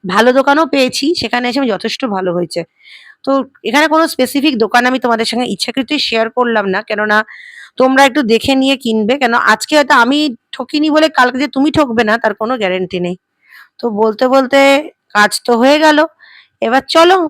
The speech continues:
বাড়ির উদ্দেশ্যে যাওয়া যাক। আর রাস্তার ওপরেও কিন্তু প্রচুর দোকান রয়েছে, সেগুলোই দেখছিলাম চারপাশটা। এখানেও ভালো ভালো দোকান আছে,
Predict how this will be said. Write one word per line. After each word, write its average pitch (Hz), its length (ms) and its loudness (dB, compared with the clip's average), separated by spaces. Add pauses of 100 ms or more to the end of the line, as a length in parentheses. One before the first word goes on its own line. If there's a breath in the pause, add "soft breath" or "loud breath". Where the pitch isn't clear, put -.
বাড়ির 214 340 2
উদ্দেশ্যে 262 440 -2
যাওয়া 240 300 4
যাক। 330 180 2 (200 loud breath)
আর 196 100 -2
রাস্তার 208 380 2
ওপরেও 311 280 0
কিন্তু 277 200 -4
প্রচুর 247 400 -4
দোকান 233 360 0
রয়েছে, 226 300 -2 (480 loud breath)
সেগুলোই 233 420 0
দেখছিলাম 269 460 0
চারপাশটা। 220 560 0 (460 loud breath)
এখানেও 277 340 0
ভালো 240 240 4
ভালো 254 180 4
দোকান 233 300 -2
আছে, 226 240 -2